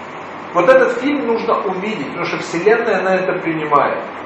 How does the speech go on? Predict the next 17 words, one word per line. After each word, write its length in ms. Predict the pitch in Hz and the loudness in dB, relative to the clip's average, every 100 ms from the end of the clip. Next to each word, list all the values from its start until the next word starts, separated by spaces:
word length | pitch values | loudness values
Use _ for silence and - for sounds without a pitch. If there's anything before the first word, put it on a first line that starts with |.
| - - - - 165 | -12 -14 -14 -8 0
Это 160 | 170 | 2
понятно? 520 | 170 165 147 143 143 - - - - - - - | 4 4 4 2 0 -6 -12 -14 -14 -14 -14 -8
Какие 240 | - 214 | -2 2
у 60 | 214 | 6
вас 160 | 190 190 | 8 8
здесь 200 | 185 185 | 6 6
вопросы? 480 | 160 147 135 - - - - - - - - - - - - - - - - - - - - - - - | 6 6 6 4 -6 -8 -12 -12 -14 -14 -14 -14 -14 -14 -14 -14 -14 -14 -14 -14 -14 -14 -14 -14 -8 8
Поэтому, 440 | 175 190 180 185 - - - - - - - | 10 12 10 4 -2 -6 -10 -14 -14 -16 -14
зачем 640 | - 147 147 - 262 254 170 | 4 6 6 4 4 4 8
нам 460 | 165 175 - - - - - - - - - - - - - - | 10 10 6 -2 -8 -12 -14 -14 -14 -16 -14 -14 -14 -14 -14 -10
из 140 | 175 | -6
тра-, 160 | - 180 | 4 6
э, 720 | - - 170 165 165 165 165 | 6 2 6 8 8 8 4
из 120 | - | 2
своей 220 | 185 185 160 | 4 6 6
жизни 380 | 196 233 226 202 | 4 -2 -4 -2
делать 380 | 170 170 175 | 4 4 4